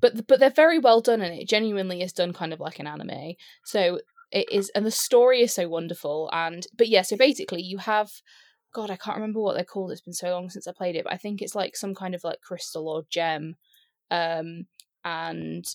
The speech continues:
the, some of them are rarer than others, and,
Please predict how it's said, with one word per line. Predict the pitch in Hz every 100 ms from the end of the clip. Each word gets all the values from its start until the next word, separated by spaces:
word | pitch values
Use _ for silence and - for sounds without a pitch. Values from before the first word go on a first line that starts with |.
| - _ _
the, | 185 185
some | - 185
of | 175
them | 180 170
are | 165
rarer | 180 180 175 175 175
than | 170
others, | - 220 240 254 247 - - -
and, | 180 175 175 175 180